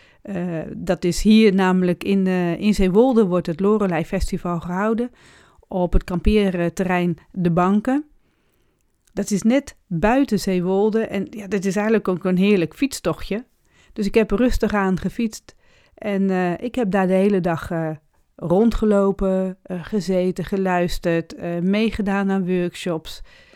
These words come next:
Een, een lekker hapje gegeten, eh, lekkere taart. En ja, dat was helemaal oké. Dat was echt, toen dacht ik van: "Ik, ik merk zelfs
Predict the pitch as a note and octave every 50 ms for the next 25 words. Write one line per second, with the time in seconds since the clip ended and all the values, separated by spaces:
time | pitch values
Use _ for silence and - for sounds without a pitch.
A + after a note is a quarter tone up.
0 | _ _ _ _ _ _ _ _ _ _ _ - E4+ - F#3 F#3 - - G#3 G3
1 | G#3 A3 A3 B3 A#3 F#3 F#3 G#3 - - - A3 G3+ - - G3 - - F#3 F3+
2 | F3+ F#3 F3+ - F#3 F3+ F3+ F3+ E3 - E3 D#3+ - _ _ _ _ - - -
3 | G3+ F3+ E3+ D#3 - - C#3 D#3 F3 F#3+ F#3+ - - - - - - - - -
4 | _ _ _ _ _ _ _ _ _ _ _ _ _ _ _ _ _ _ _ _
5 | - B3+ A#3+ A3+ - - - - B3 A#3 F#3+ - - _ _ - B3 B3+ - C4
6 | C4 A#3 A#3 A#3+ B3+ D4+ D#4+ D#4 D4+ C#4+ C4+ C4 B3 - A#3+ A3 - C#4 C#4+ C#4
7 | B3+ G#3+ F3+ G3 G#3 - - B3 A#3 - - - C4 B3 - - - - _ _
8 | - A#3+ B3 B3+ C4+ - - C#4 A#3+ - - B3+ B3 A#3+ A#3+ A#3 _ _ _ _
9 | _ _ _ _ _ _ _ _ _ _ _ _ _ _ _ _ _ _ - B3+
10 | - - C4 A3 - A#3 A3+ C4+ C4+ C4 C4+ B3 - - - B3+ A#3+ A#3 - -
11 | - -